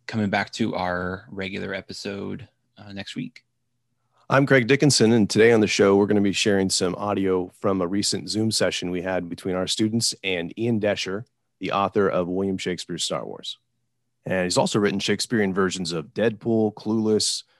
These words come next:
Speaker 2: Mean Girls, Back to the Future, Frankenstein, and most recently, Marvel's The Avengers.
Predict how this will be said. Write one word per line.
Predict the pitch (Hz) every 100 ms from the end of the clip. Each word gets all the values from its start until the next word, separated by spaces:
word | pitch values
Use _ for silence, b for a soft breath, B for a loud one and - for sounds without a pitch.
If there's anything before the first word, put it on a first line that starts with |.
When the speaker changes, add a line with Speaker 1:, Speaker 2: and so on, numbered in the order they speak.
| _ _ -
Speaker 2:
Mean | 117 147
Girls, | 117 113 113
Back | - 113 127
to | 107
the |
Future, | 98 107 92 107 95
Frankenstein, | - 127 117 - 98 95 92 b b _
and | 98 98
most | 123 -
recently, | 110 95 92 90
Marvel's | 92 92 92 90 85
The | 85
Avengers. | 80 82 80 55 - -